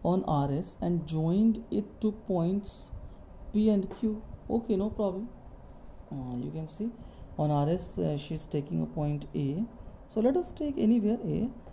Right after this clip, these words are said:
and join this A with, I'm just doing the rough work, okay, with, so it might be possible that it does not looks that much accurate, so no issues. Okay, I hope you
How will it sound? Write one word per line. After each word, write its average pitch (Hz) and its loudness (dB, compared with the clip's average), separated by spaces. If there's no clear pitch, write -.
and 160 4
join 170 4
this 202 0
A 160 0
with, 190 -2
I'm 180 4
just 202 0
doing 190 4
the 190 2
rough 160 2
work, 147 0
okay, 170 -2
with, 170 -2
so - -14
it - -8
might 151 -2
be 156 -8
possible - -8
that 151 -6
it 151 -4
does 139 -2
not 147 -4
looks 151 -8
that - -6
much - -8
accurate, - -8
so - -4
no 214 2
issues. 196 -4
Okay, 170 -4
I 147 0
hope 156 -4
you 151 -6